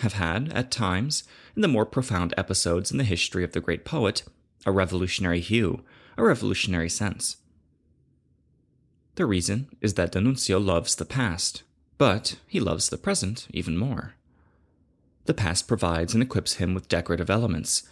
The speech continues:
with an ancient varnish, strange colors and mysterious hieroglyphs, but the present is life, and life is the source of all art and fantasy.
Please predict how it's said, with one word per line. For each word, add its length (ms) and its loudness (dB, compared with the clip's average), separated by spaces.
with 140 2
an 100 2
ancient 320 0
varnish, 540 2
strange 540 0
colors 480 2
and 120 2
mysterious 460 0
hieroglyphs, 680 0
but 140 0
the 60 -6
present 340 0
is 140 -6
life, 560 -2
and 120 0
life 360 2
is 100 0
the 80 0
source 320 2
of 160 -6
all 320 2
art 220 2
and 120 -4
fantasy. 580 -2